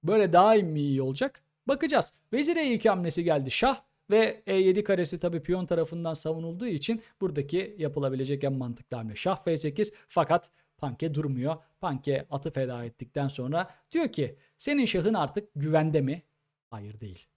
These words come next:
Kale çarpı F yedi. Bir de kale fedası geliyor. Bu kaleyi almamak bir seçenek mi? Kaleyi mesela, e, şah G sekiz mesela kaçılabiliyor mu? Buradaki sıkıntı vezirin E altıya girmesi. Vezir E altıya girdikten sonra artık yani şuradan itibaren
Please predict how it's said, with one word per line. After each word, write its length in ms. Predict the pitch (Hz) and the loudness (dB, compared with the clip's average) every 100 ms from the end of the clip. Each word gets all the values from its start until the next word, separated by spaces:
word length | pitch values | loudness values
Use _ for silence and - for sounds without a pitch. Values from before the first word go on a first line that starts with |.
| _ _ | _ _
Kale 260 | - 123 110 | -8 -8 -6
çarpı 300 | - 110 - | -8 -10 -12
F 140 | - | -12
yedi. 420 | 110 110 107 139 - _ | -8 -6 -2 -2 -4 _
Bir 200 | 143 139 | -2 0
de 120 | 139 135 | -2 -2
kale 240 | 139 139 | 0 0
fedası 440 | 139 131 127 - | -2 -4 -4 -6
geliyor. 420 | 123 127 135 196 - _ 202 | -6 -2 2 0 0 _ -8
Bu 160 | 262 | -2
kaleyi 360 | - 330 302 311 269 | 4 4 4 2 6
almamak 580 | 311 302 254 285 285 | 6 6 2 0 0
bir 40 | 285 | 0
seçenek 560 | - 226 254 285 - | 4 4 6 2 2
mi? 200 | 175 190 - _ _ _ | -2 -4 -8 _ _ _
Kaleyi 300 | 208 196 180 | 0 2 0
mesela, 640 | 175 175 165 147 147 147 | -2 -6 -4 -2 -2 -2
e, 40 | 147 | -2
şah 280 | 180 156 | -2 -2
G 160 | 156 151 | -2 -2
sekiz 280 | 156 156 185 | -2 -6 -6
mesela 360 | 151 143 139 | -4 -2 -2
kaçılabiliyor 600 | 127 135 - 151 233 220 | -4 -8 -6 -4 -2 -2
mu? 180 | 175 240 - _ | -2 -2 -6 _
Buradaki 340 | 277 294 - 233 | -4 -4 -2 -4
sıkıntı 560 | 226 240 226 311 311 - _ _ 240 | -2 -2 -2 -2 -4 -8 _ _ 0
vezirin 460 | 202 202 277 240 | 2 2 -2 -4
E 180 | 147 147 | -2 2
altıya 360 | 139 139 156 170 | 2 2 2 2
girmesi. 460 | 139 123 110 - | 0 -2 -6 -4
Vezir 240 | 127 156 175 | -2 0 0
E 160 | 165 | 0
altıya 280 | 160 156 175 | 0 0 -4
girdikten 480 | 165 160 165 - 196 | -4 -4 -6 -4 -6
sonra 460 | - 156 165 220 - _ - | -4 -4 -2 -2 -4 _ -6
artık 380 | 151 - - - _ | -6 -6 -14 -18 _
yani 140 | - 147 | -20 -20
şuradan 500 | - - 185 139 123 | -16 -12 -10 -8 -8
itibaren 540 | 117 - 117 120 156 | -10 -10 -10 -6 -6